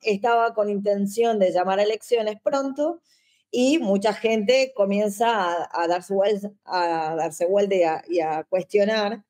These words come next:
Y ahí fue cuando lo, lo ponen preso a, a Uber Matos por veinte años, eh, y luego lo fuerzan al exilio. Eh, y en esa detención de Uber Matos está la figura de, eh, Camilo Cienfuegos, que era un,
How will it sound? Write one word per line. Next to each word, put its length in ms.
Y 60
ahí 260
fue 220
cuando 340
lo, 420
lo 220
ponen 380
preso 920
a, 480
a 120
Uber 220
Matos 300
por 120
veinte 360
años, 540
eh, 520
y 60
luego 260
lo 160
fuerzan 380
al 100
exilio. 800
Eh, 580
y 160
en 120
esa 640
detención 640
de 80
Uber 200
Matos 380
está 280
la 140
figura 340
de, 220
eh, 220
Camilo 340
Cienfuegos, 880
que 140
era 240
un, 200